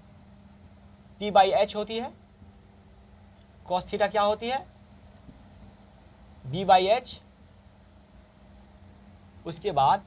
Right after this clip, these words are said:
tan theta क्या होती है? P by B होती है। आप ध्यान देख सक-, ध्यान से देख सकते हैं दोस्तों,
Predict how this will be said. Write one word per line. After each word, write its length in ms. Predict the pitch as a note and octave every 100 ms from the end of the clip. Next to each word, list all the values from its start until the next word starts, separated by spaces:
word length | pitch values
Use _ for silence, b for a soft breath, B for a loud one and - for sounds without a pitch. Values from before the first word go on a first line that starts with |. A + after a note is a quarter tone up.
| - - - -
tan 160 | G3 G3+
theta 220 | G#3+ G#3+
क्या 120 | G#3+
होती 280 | G#3 G#3+ A3+
है? 120 | C4 - - - - - - - - - - - - - - - - - - - - - - F#3
P 100 | F#3
by 180 | G3+ B3 - - - - C3+
B 140 | D#3+
होती 280 | C#3 A#2 A#2
है। 160 | A2 - - - - - b b b b b - - - -
आप 120 | G#3
ध्यान 380 | D#3 C3+ F#3 A3+
देख 140 | A3
सक-, 340 | A3 A3 - D3+
ध्यान 300 | C3+ F3 A3+
से 100 | A3+
देख 140 | G3+
सकते 220 | G3+ -
हैं 80 | G#3
दोस्तों, 360 | E3+ - D#3+